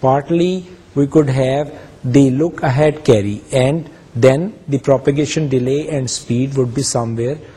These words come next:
in between. Let us see the implementation with k is equal to two, that means two stages combined together,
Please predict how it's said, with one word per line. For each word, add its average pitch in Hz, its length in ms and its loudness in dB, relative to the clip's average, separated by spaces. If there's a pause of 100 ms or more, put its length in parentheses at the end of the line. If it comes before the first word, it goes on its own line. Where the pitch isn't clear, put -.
(240)
in 135 220 2
between. 101 420 -4 (560)
Let 165 160 8
us 220 120 4
see 135 400 -4 (240)
the 143 340 0
implementation 165 1040 0 (120)
with 143 540 2
k 170 240 6
is 151 140 -2
equal 123 320 -2
to 120 120 -2
two, 190 360 0
that 135 300 0
means 131 280 -4
two 202 220 -4
stages 143 680 0
combined 127 560 -4
together, 135 500 0